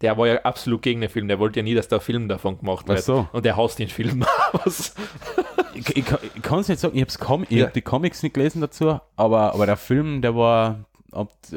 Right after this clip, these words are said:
Speaker 2: für, für mich
Speaker 1: Ja.
Speaker 2: war das eine Augenweide, also eine Aug- und Ohrenweide, weil er so schön gemacht, die
Speaker 1: Er ist, wie
Speaker 2: Musik
Speaker 1: schon gesagt,
Speaker 2: war
Speaker 1: äh,
Speaker 2: einfach
Speaker 1: Wa-,
Speaker 2: stimmig in sich.
Speaker 1: Wa-, Watchmen ist, ist ein sehr guter Film, also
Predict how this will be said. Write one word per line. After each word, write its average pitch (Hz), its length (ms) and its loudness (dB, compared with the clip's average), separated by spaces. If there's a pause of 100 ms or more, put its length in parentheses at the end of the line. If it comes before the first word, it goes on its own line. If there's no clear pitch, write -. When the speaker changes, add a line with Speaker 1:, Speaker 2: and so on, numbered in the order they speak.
(120)
Speaker 2:
für, 107 200 -4
für 110 120 -2
mich 123 140 2
Speaker 1:
Ja. 151 60 4
Speaker 2:
war 131 80 4
das 120 160 0
eine 117 120 0
Augenweide, 82 640 2
also 95 280 -4
eine - 260 -2
Aug- - 300 0
und 107 180 -4
Ohrenweide, 87 540 2
weil 87 100 0
er 92 40 -2
so 117 140 -4
schön 113 300 -2
gemacht, 120 300 -4 (200)
die 139 60 0
Speaker 1:
Er 151 120 4
ist, 170 180 2
wie 143 60 2
Speaker 2:
Musik 156 200 0
Speaker 1:
schon 156 120 0
gesagt, 117 140 -6
Speaker 2:
war 113 140 6 (420)
Speaker 1:
äh, - 40 -2
Speaker 2:
einfach 131 260 2
Speaker 1:
Wa-, 127 280 2
Speaker 2:
stimmig 180 420 0
in 135 140 0
sich. - 360 -2
Speaker 1:
Wa-, 120 180 2
Watchmen 139 640 2
ist, - 460 -8 (320)
ist 139 180 -4
ein 120 60 2
sehr 123 280 2
guter 117 280 0
Film, 113 340 -4
also 101 380 -2